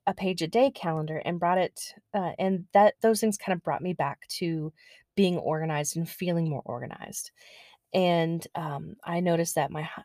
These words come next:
my home was cleaner, I was on time to work, and my boyfriend and I had a be-, better relationship because my mental health was mending. Somewhere along the way, I lost this planner,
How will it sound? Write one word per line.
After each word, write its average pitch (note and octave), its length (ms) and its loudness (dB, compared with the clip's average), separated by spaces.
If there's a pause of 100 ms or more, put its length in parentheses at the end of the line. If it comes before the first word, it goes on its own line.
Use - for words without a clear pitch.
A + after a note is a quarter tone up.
(140)
my F3 80 0
home B3+ 240 2
was C4 160 4
cleaner, A#3+ 640 2
I D#3 80 -4
was D#3 140 -4
on E3 120 0
time D#3 220 -6
to D#3 120 -6
work, F#3 520 2
and D3+ 260 -2
my C#3+ 140 -2
boyfriend E3 440 -2
and D#3+ 80 0
I D3 100 -2
had E3 200 -2
a E3+ 40 -6
be-, D3+ 300 -2 (120)
better E3 180 -2
relationship G3+ 720 0 (560)
because G#3 320 4
my F#3 100 4
mental F#3 300 4
health D#3 280 -4
was - 180 -6
mending. - 420 -10 (1080)
Somewhere A3+ 440 8
along G#3+ 240 6
the G#3 80 6
way, G#3 360 4
I F#3 160 0
lost F3+ 300 -4
this G#3 160 -4
planner, F#3+ 480 -4